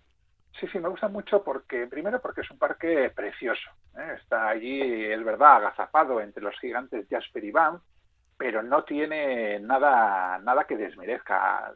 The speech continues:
de estos otros parques, ¿no? A pesar de que es más pequeñito. Y es un, es un parque, pues, muy, muy, muy montañoso, ¿no? Lógicamente, al estar en el corazón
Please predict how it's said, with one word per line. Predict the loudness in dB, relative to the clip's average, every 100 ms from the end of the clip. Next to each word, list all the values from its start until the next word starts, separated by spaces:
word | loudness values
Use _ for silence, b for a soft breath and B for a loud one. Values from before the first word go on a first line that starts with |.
| -14
de |
estos | -14 -12
otros | -10 -12 -2
parques, | 0 0 -2 -10
¿no? | -8
A |
pesar | -6 -4 -4
de | -4
que | -6
es | -6
más | -10 -8
pequeñito. | -12 -12 -16 -20 _ _ B B B -10
Y |
es | -8 -8
un, | -10 -10 -12 -12
es | -12
un | -12 -4
parque, | -4 -2 -6
pues, | -6 -8 -10
muy, | -14 -8 -8
muy, | -8 -10
muy | -8 -8 -6
montañoso, | -8 -8 -12 -8 -10 -10 -14
¿no? | -10
Lógicamente, | -8 -8 -8 -8 -10 -4 -2
al | -2
estar | -2 -4
en | -4
el | -8 -10
corazón | -8 -8 -6 -8